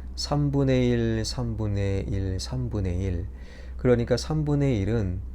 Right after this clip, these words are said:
아, 내가 걸리지 말아야지. 그리고 삼분의 일은 내가 누군가에게 감염을 시키면 어쩌나.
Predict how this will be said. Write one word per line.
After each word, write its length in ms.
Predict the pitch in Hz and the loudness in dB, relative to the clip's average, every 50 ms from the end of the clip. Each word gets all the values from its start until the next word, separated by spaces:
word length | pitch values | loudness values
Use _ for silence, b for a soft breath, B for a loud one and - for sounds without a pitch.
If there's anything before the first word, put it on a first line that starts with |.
| B B B B B B B - | B B B B B B B -4
아, 180 | 98 95 95 95 | -2 0 0 2
내가 340 | 98 107 117 131 139 135 | 2 2 4 4 4 4
걸리지 440 | - 123 120 117 117 117 113 113 117 | 4 2 2 2 2 2 2 0 0
말아야지. 1080 | 110 98 87 92 92 95 95 95 92 87 85 - - - 90 90 90 87 87 101 104 107 - - B B B B B B B B - | 0 0 0 0 0 0 0 0 -2 -2 -4 -6 -6 -6 -6 -6 -6 -6 -6 -8 -8 -8 -10 -10 B B B B B B B B -6
그리고 340 | - 110 107 101 95 104 | 0 0 2 2 2 0
삼분의 600 | 101 - - 127 120 113 101 107 107 104 101 98 95 | 0 0 -2 -2 -2 -2 0 0 0 0 0 0 0
일은 380 | 95 101 113 143 156 170 190 - - - - - - B B B B B B B B B B B B B - | 0 2 2 2 0 0 -2 -6 -8 -10 -10 -10 -12 B B B B B B B B B B B B B 4
내가 460 | - 117 120 120 139 139 120 104 95 | 6 6 8 8 8 6 6 4 4
누군가에게 840 | 92 95 104 107 127 127 127 123 123 120 117 113 110 123 123 123 - | 2 2 2 2 2 2 4 4 4 6 6 4 4 2 0 0 -2
감염을 720 | - - - 95 98 101 107 117 135 143 143 147 147 147 | -8 -6 -2 0 0 2 2 4 4 4 4 4 4 2
시키면 580 | 143 - - - - - 135 131 135 139 139 131 | 2 0 -4 -6 -4 -2 0 2 2 2 2 2
어쩌나. 840 | 92 90 - - - 107 98 92 92 90 92 90 90 98 107 - | 2 0 -2 -2 -2 -2 -2 -2 -2 -2 -2 -4 -4 -6 -6 -8